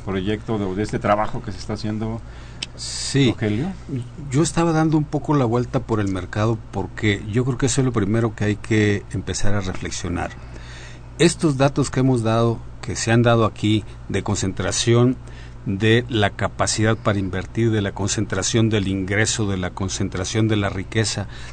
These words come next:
Speaker 2: de todo eso, es resultado de que en los últimos, las últimas décadas en este país, la economía se ha dejado en manos del libre mercado.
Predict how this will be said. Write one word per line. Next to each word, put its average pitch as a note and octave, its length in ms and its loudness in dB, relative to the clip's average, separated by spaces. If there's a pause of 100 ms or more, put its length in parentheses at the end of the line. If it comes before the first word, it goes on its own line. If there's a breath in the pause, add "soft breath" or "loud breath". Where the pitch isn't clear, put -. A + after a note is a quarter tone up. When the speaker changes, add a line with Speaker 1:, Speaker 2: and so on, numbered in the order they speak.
Speaker 2:
de G#2+ 100 -2
todo C#3+ 260 4
eso, - 220 -2
es D3 160 6
resultado A#2+ 720 4 (440 loud breath)
de A#2 140 4
que B2+ 280 4 (100)
en B2 160 8
los A#2 240 8
últimos, E3 680 6 (640)
las G2 180 0
últimas A#2+ 400 6
décadas A2 420 2
en F#2 100 0
este G#2 220 -4
país, F#2+ 480 -4 (1600 loud breath)
la B2+ 500 8 (120)
economía B2 720 8 (180)
se - 140 0
ha C#3+ 60 6
dejado C3+ 520 4
en G#2 160 2
manos A#2+ 520 4
del G#2+ 200 2
libre A#2+ 240 8
mercado. F2+ 440 2